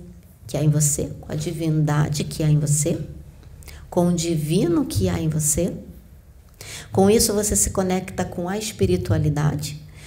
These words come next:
Você se conecta com todos os mentores que estão ali, que sabe que você está evoluindo, e você começa a trazer pra você,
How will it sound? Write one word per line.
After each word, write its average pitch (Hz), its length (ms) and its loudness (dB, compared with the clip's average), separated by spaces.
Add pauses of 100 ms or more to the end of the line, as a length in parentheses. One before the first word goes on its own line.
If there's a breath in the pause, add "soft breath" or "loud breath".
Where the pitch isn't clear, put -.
(240 loud breath)
Você 185 220 6
se - 140 4
conecta 196 540 2
com 185 220 -2
todos 185 540 0
os 240 120 -4
mentores 190 480 -2
que - 140 -6
estão 208 440 0
ali, 175 420 4
que 180 140 -2
sabe 131 440 2
que - 140 -2
você 180 600 2 (220 loud breath)
está 170 480 0
evoluindo, 156 1080 4 (300 loud breath)
e 196 80 2
você 190 260 4
começa 196 560 0
a - 20 -8
trazer 180 600 0
pra - 180 0
você, 185 640 2